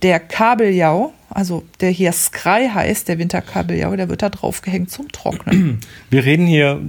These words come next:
Speaker 2: lau-, laut einem, äh, Zettel, den wir beim, beim Stockfischmuseum gefunden haben,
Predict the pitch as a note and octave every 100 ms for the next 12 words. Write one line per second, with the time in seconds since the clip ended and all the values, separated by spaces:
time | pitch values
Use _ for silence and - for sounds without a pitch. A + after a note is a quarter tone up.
0 | D3 C3+ C3+ C#3+ B2+ D3 D3 B2+ B2 B2
1 | A#2+ A#2 A2+ - _ _ - B2 A#2 D3+
2 | - B2+ A#2 A#2+ A2+ A2+ A#2 A#2 B2 -
3 | - - B2+ B2 B2 - D#3 - C#3 A#2
4 | C3 A#2+ A#2+ C3 C#3 C#3+ - B2 C#3 C3+
5 | B2+ B2 A2+ B2+